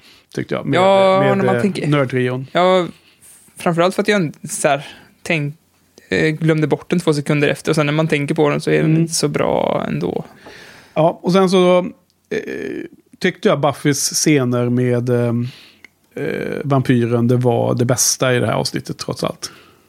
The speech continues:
Speaker 1: Det var ännu bättre än Dawns och Willows scener, tyckte jag.
Speaker 2: Mm.
Speaker 1: Eh, om man nu skulle, eh, rangordna dem. Och, alltså, jag tyckte Buffy spelade scenen jättebra. Hon var så himla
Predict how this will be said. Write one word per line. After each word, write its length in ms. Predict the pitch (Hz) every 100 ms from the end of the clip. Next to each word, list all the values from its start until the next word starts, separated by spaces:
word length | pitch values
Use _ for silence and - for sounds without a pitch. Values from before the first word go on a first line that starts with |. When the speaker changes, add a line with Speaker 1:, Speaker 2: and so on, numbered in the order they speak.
| _ _ _ -
Speaker 1:
Det 60 |
var 40 | -
ännu 180 | 143 135
bättre 500 | 139 117 - 139 131
än 220 | 117 113 110 _ _ _ - - - _ _ _
Dawns 580 | - 127 127 65 117 131
och 220 | - 120
Willows 280 | 123 120 117
scener, 400 | - 139 139 131 -
tyckte 220 | 147 131
jag. 240 | 135 135 127 - -
Speaker 2:
Mm. 280 | 160 170 185 - _ - - _ _ _ _ -
Speaker 1:
Eh, 100 | 69
om 80 | 135
man 120 | 139
nu 80 | 143
skulle, 480 | 135 131 120 117 113 117 120 _ _ _ _ _ _ - -
eh, 80 | - - - - - -
rangordna 440 | 139 135 139 151
dem. 240 | 165 127 -
Och, 300 | 143 - - _ -
alltså, 180 | 139
jag 120 | 165 160
tyckte 320 | 165 165 170 -
Buffy 480 | - 139 202 - 185
spelade 540 | - 185 135 175 180
scenen 340 | - 131 120
jättebra. 580 | 135 151 - 131 165 135
Hon 140 | 143 147
var 160 | 147 135
så 180 | -
himla 600 | 131 143 117 120 123 120